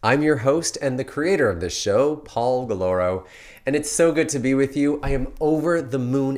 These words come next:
ecstatic about what's to come with this series. But before we get into it, let me take you on a little journey about how this podcast came to be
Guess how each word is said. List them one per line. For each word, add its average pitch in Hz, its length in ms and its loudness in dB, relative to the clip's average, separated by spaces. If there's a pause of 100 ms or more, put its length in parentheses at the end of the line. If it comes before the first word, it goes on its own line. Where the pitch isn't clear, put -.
ecstatic - 840 -4
about 98 240 -4
what's 107 260 -4
to - 120 -8
come 95 240 -6
with 82 140 -10
this 82 160 -8
series. 78 580 -8 (640)
But 113 140 -4
before 156 240 2
we 170 80 0
get 190 120 2
into 98 320 -2
it, 90 220 0
let 107 100 -4
me 139 120 -4
take 139 300 -10
you 143 140 -8
on 104 160 -8
a 104 40 -6
little 110 240 -10
journey 110 680 -8
about 95 220 -4
how 104 220 -2
this 156 160 -8
podcast 85 680 -8
came 80 220 -8
to - 100 -10
be 71 380 -8